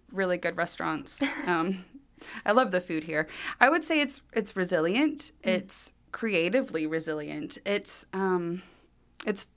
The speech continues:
Speaker 1: full of people from all different backgrounds that if you look hard, you know what? You don't even have to look hard enough. There are people trying to improve
Speaker 2: Mm-hmm.
Speaker 1: Lexington every single day. Um, they're in art, they're in music,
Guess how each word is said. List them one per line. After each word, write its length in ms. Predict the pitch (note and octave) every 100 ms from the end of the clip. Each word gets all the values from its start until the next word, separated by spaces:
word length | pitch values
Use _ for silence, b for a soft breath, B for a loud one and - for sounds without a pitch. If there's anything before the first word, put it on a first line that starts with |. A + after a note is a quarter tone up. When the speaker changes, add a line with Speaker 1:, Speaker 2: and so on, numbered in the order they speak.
| -
Speaker 1:
full 300 | A#3 C4+ F4
of 200 | A#3+ -
people 640 | - G#3+ G#3+ A3 G#3+ G#3+ G#3
from 200 | G3 E3
all 160 | G#3+
different 340 | A#3+ C#4 A3+ F#3
backgrounds 800 | F3 - E3+ D#3+ D#3+ D#3 E3 - B B B B - -
that 560 | G3+ F#3 F3+ E3+ - -
if 100 | G3
you 140 | A3 A#3+
look 200 | B3 -
hard, 240 | - G#3+ - _
you 60 | A3+
know 120 | A#3+
what? 200 | B3+ B3+
You 60 | G#3
don't 160 | G#3+
even 160 | G3+ F3
have 180 | - D#3
to 80 | D#3+
look 160 | D#3 -
hard 200 | E3 D#3+
enough. 340 | D#3 E3+ - -
There 160 | A#3
are 60 | A#3+
people 480 | A#3+ G#3+ G3 G3 F3+
trying 340 | - F3 E3+
to 100 | E3+
improve 600 | F3 D#3+ E3 D#3 E3 F3+ -
Speaker 2:
Mm-hmm. 80 | G#3+
Speaker 1:
Lexington 800 | F3 G3 E3+ E3 F3 E3+ E3+ E3+ -
every 280 | F3+ F3 F3
single 320 | F3 D#3+ E3
day. 340 | D#3 D#3 E3 - B B B
Um, 360 | F#3+ F3 E3+
they're 200 | F3+ G#3
in 140 | F3+ E3+
art, 440 | E3+ E3 E3+ D#3 -
they're 120 | E3+
in 140 | D#3+ F3
music, 460 | F#3+ F#3 E3 E3